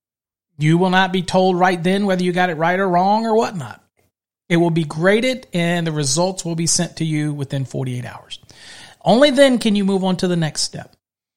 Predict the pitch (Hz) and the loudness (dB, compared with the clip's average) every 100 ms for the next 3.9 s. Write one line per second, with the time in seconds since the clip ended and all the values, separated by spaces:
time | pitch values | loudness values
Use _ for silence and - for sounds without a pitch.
0 | _ _ _ - 151 156 214 - 202 196 | _ _ _ -2 2 2 2 0 0 0
1 | - - 170 160 160 165 143 156 160 151 | -2 0 0 0 0 0 0 0 0 0
2 | 143 - - 139 165 180 208 180 160 156 | -2 -4 -6 -2 0 0 0 0 0 0
3 | 156 - - 160 160 170 147 127 120 | -2 -6 -4 -4 -2 -4 -4 -6 -8